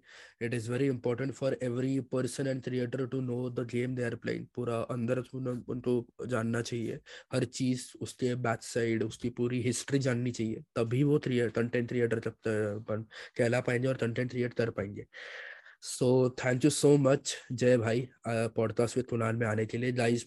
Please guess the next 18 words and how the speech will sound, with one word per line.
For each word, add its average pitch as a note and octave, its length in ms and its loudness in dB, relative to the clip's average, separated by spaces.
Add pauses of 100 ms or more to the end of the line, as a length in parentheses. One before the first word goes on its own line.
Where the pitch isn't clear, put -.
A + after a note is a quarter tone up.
please C3+ 360 2
do, D3 280 4 (120)
अ, A#2+ 140 -2
make B2 240 2
sure C3+ 320 0
that A#2 240 0 (120)
आप A#2 200 -2
लोग C3 120 2
जाके A#2+ 460 0
उन्हें A#2+ 380 0 (340)
हर D3+ 160 6
सोशल C#3 340 2
मीडिया B2 240 0
हैंडल A#2 260 -4
पे C3 100 -2
फॉलो A2+ 300 -2
करते A2 280 -2
हैं। - 100 -6